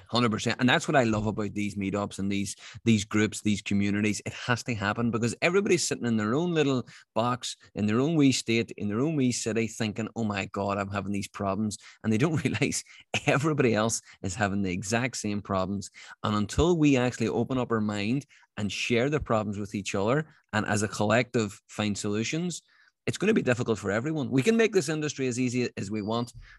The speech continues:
um, and Join are obviously part of that. Just, uh, uh, and I even forgot to introduce you,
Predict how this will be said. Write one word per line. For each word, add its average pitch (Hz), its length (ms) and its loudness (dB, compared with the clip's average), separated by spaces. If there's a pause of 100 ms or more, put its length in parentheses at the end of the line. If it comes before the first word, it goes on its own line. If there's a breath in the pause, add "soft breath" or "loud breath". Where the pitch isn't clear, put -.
(100)
um, 98 480 -2 (120)
and 113 160 2
Join 123 240 4
are 117 80 4
obviously 110 320 0
part 110 220 0
of 131 60 2
that. 117 180 0
Just, 175 220 0 (360)
uh, 110 60 -6 (100)
uh, - 140 -10
and 107 100 -8
I 104 40 -2
even 104 160 -4
forgot 98 240 -8
to 104 60 -6
introduce 98 460 -6
you, 107 100 0